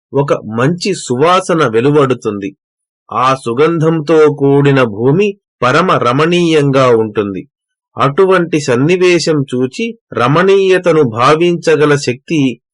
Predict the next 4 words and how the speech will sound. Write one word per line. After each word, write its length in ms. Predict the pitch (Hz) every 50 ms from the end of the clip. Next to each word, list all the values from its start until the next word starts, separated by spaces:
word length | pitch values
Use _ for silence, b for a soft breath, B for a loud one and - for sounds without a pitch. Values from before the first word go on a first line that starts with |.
| _ _ _ - - 110 113 -
భావుకునిలో 1000 | 123 117 123 147 180 180 196 202 196 - 180 165 156 151 143 147 165 180 - -
ఉండాలి. 540 | 110 110 117 120 120 117 110 101 98 - - _ _ _ _ _ _ _ _ _ _ _
ఆ 240 | - 123 131 139 143
సువాసనను 1080 | 139 - - 120 120 135 151 160 175 185 180 190 180 165 156 147 147 131 120 120 -